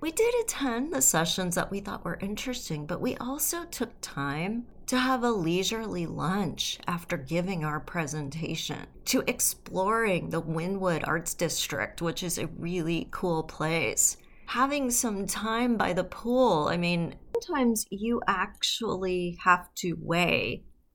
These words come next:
what is better for your well-being. Sitting in a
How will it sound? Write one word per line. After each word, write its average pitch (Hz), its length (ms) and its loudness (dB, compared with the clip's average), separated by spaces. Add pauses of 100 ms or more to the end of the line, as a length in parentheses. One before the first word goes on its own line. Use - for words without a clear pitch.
(120)
what 190 240 2
is 175 220 2
better 160 420 2
for 160 340 0
your 151 300 -2
well-being. 156 960 -2 (640)
Sitting 220 540 8
in 170 400 2
a - 360 2